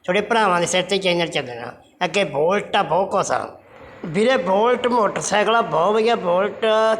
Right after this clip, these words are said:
ਕਿ ਦੋ ਹਜ਼ਾਰ ਸੋਲਾਂ ਮਾਡਲ ਆ, ਬਹੁਤ ਘੱਟ ਚੱਲਿਆ, ਕਿਤੋਂ ਝਰੀਟਦੀਆਂ ਸੀ Bolt ਨੂੰ,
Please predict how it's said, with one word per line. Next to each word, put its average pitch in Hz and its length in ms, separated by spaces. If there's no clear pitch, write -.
ਕਿ 196 200
ਦੋ 165 260
ਹਜ਼ਾਰ 214 160
ਸੋਲਾਂ 185 480
ਮਾਡਲ 185 360
ਆ, 202 60
ਬਹੁਤ 202 400
ਘੱਟ 202 180
ਚੱਲਿਆ, 185 720
ਕਿਤੋਂ 226 220
ਝਰੀਟਦੀਆਂ 180 720
ਸੀ 185 100
Bolt 202 420
ਨੂੰ, 214 340